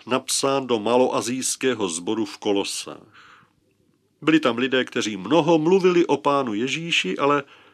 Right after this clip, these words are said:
současně naznačovali, že on sám nestačí na naše hříchy, že je navíc třeba varovat se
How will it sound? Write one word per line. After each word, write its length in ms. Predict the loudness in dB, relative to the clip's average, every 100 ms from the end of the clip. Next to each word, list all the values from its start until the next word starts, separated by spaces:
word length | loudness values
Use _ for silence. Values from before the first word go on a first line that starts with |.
| _ _ _ -20 -2
současně 840 | 4 6 6 6 6 4 0 -2
naznačovali, 720 | -2 -2 -2 0 4 6 6
že 160 | 6 4
on 300 | 2 0 0
sám 540 | -4 0 0 0 -2
nestačí 760 | -4 -4 -2 -2 -2 0 -2 -2
na 140 | -4
naše 340 | -4 -2 -2 -2
hříchy, 640 | -4 -8 -10 -4 -2 -2
že 320 | 0 0 2
je 460 | 0 0 2 0 -2
navíc 540 | 0 0 -2 -4 -6
třeba 480 | -2 -2 0 0 0 -4 -20 _ _ -20 _
varovat 500 | 0 4 4 4 0
se 320 | -2 -2 -4